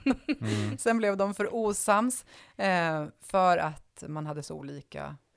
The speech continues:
Speaker 2: idéer om vad som är en god moral, en god etik, eh, vad som är rätt och vad som är fel.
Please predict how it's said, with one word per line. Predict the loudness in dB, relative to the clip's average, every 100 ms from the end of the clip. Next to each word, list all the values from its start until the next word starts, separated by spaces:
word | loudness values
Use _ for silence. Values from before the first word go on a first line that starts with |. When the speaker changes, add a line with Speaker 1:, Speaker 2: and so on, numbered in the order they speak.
| _ _ _ _
Speaker 2:
idéer | -10 -6 -4 -4 -6 -8
om | -10 -10 -14 -20 _ _
vad | -6 -4 -4
som | -8 -10
är | -10 -12 -14 _ _ _ _ _ _ -12
en | -10
god | -8 -8
moral, | -6 -6 -6 -6
en | -10
god | -10 -12
etik, | -10 -12 -12 -16 -16
eh, | -12 -12
vad | -12
som | -12
är | -12
rätt | -12 -16
och | -20
vad | -20
som | -20
är |
fel. | -20 -18 -20